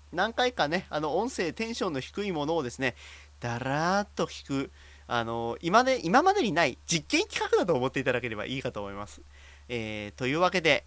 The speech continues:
えー、ここからお付き合いいただける方は、えー、この後、えー、<laughs> 相当テンションの低い三人プラスしがない勢の様子をお聞きください。それではまず、えー、六月十三日夜五時半か六時ぐらいですかね。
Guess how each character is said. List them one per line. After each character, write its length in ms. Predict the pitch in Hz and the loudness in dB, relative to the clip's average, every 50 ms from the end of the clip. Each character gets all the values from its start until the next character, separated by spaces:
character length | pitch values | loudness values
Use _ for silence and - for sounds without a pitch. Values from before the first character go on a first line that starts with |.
| - - - | -10 -14 -8
え 580 | 120 120 120 113 113 113 113 113 113 113 117 - | -6 -4 -4 -2 -2 -2 -2 -4 -4 -4 -6 -6
ー、 40 | - | -6
こ 80 | 185 180 | -8 -8
こ 120 | - - | -8 -2
か 120 | - 262 | 2 4
ら 100 | 254 233 | 6 6
お 80 | - - | 6 4
付 200 | - - - - | 4 2 -4 2
き 60 | 311 | 2
合 60 | 302 | 2
い 40 | 294 | 4
い 40 | 277 | 4
た 120 | - 285 | 2 4
だ 100 | 285 285 | 2 2
け 140 | 285 - 294 | 2 2 -2
る 80 | 285 277 | -2 0
方 300 | - 277 269 - 285 285 | -2 -2 0 2 4 8
は、 280 | 320 339 320 - - - - | 10 10 10 10 6 0 -6
え 160 | - 170 170 | -4 -2 -2
ー、 60 | 165 | -2
こ 140 | - - 175 | 0 0 0
の 120 | 180 190 185 | 2 2 2
後、 380 | 175 - 170 175 190 180 - - - - | 2 2 4 4 4 4 2 -2 -12 -8
え 520 | 127 123 120 113 113 113 113 113 - - 120 | -6 -4 -4 -4 -4 -4 -6 -6 -6 -8 -10
ー、 20 | - - - - - - | -10 -12 -14 -20 -20 -20
<laughs> 200 | - - - - | -20 -20 -20 -14
相 320 | - - - - 233 202 - | -12 -10 -6 -2 -2 -2 -2
当 340 | - - 254 226 233 226 | 2 6 8 10 8 8
テ 240 | - - - 208 220 | 6 0 -2 0 0
ン 60 | 254 | -2
シ 100 | 226 - | -4 -4
ョ 40 | 175 | -6
ン 40 | 151 | -6
の 100 | 135 131 | -8 -10
低 240 | - - - - 180 | -12 -12 -8 -6 -4
い 240 | 208 240 262 - - - - - - - - - | -4 -4 -6 -8 -10 -14 -18 -18 -18 -18 -18 -10
三 320 | - - 175 165 165 160 | -2 0 0 0 0 0
人 200 | 156 156 147 131 | -2 -2 -2 -2
プ 100 | - 135 | -4 -2
ラ 120 | 127 120 117 | -2 -2 -2
ス 220 | - 185 208 202 | 0 -2 -2 -2
し 160 | - - 147 | -2 -4 -2
が 100 | 127 123 | -2 -2
な 100 | 120 120 | -2 -2
い 100 | 117 110 | -4 -6
勢 320 | 101 - 110 107 107 101 104 | -6 -8 -8 -8 -8 -6 -2
の 200 | 151 214 233 170 | 0 0 0 0
様 280 | 151 143 135 127 123 | 0 0 0 0 0
子 160 | - - - | -2 -6 -8
を 40 | 107 | -8
お 100 | 101 98 - | -8 -10 -12
聞 200 | - - - - | -16 -20 -20 -18
き 40 | |
く 120 | - - 127 | -10 -6 -4
だ 120 | 120 117 - | -4 -4 -2
さ 180 | - 202 220 | 2 2 2
い。 80 | 196 - - - - - - | 2 2 -6 -18 -18 -12 -4
そ 120 | - 285 | -4 -2
れ 60 | 311 | 2
で 80 | 311 302 | 4 4
は 120 | 269 185 | 4 6
ま 160 | 143 165 185 | 8 8 6
ず、 180 | 180 151 131 - - - | 6 6 0 -8 -8 -8
え 160 | 123 120 117 | -6 -6 -4
ー、 40 | 117 | -4
六 260 | 117 113 - 156 160 | -6 -8 -6 -4 0
月 260 | 170 160 156 - 127 | 0 0 0 -2 -10
十 260 | 110 131 135 139 135 127 | -6 -4 -2 -2 -2 -2
三 260 | - - 123 117 113 | -4 -4 -6 -6 -6
日 260 | 107 - 120 117 113 | -10 -10 -10 -8 -4
夜 560 | 117 131 135 135 135 131 127 127 123 123 120 | -2 -2 0 0 0 0 0 -2 -2 -2 -2
五 240 | 107 120 131 143 147 | -2 -2 0 0 0
時 240 | 143 147 180 190 208 | -2 -2 -2 -2 -2
半 480 | - - 247 240 254 262 262 269 269 | -2 0 0 2 2 2 0 -4 -6
か 180 | - - 233 220 | -4 2 2 4
六 220 | 202 196 196 240 | 4 4 0 -2
時 80 | 214 233 | -4 0
ぐ 60 | 262 | 2
ら 100 | 277 277 | 4 4
い 40 | 277 | 4
で 60 | 277 | 2
す 80 | - - | 0 -2
か 120 | 233 226 | -2 0
ね。 200 | 226 254 277 - | 2 2 0 0